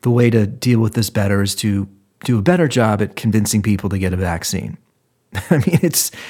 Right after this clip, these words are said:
it's ludicrous to me, but you can't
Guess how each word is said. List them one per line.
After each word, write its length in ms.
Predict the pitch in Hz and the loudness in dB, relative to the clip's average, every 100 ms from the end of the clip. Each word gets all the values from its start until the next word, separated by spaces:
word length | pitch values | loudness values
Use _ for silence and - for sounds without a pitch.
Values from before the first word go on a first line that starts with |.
| - - | -20 -4
it's 540 | 127 117 - - - - | 0 0 0 -2 -2 -2
ludicrous 640 | 127 208 269 - 85 - | 2 4 4 0 -2 -2
to 80 | - | 0
me, 280 | 90 87 - _ _ _ | -2 -2 -10 _ _ _
but 220 | 123 113 - _ _ _ _ - _ _ _ _ _ _ _ _ _ _ _ _ | 0 0 -6 _ _ _ _ -20 _ _ _ _ _ _ _ _ _ _ _ _
you 160 | - 127 | -8 -6
can't 720 | - - 165 165 156 - - | -6 0 4 4 4 0 -8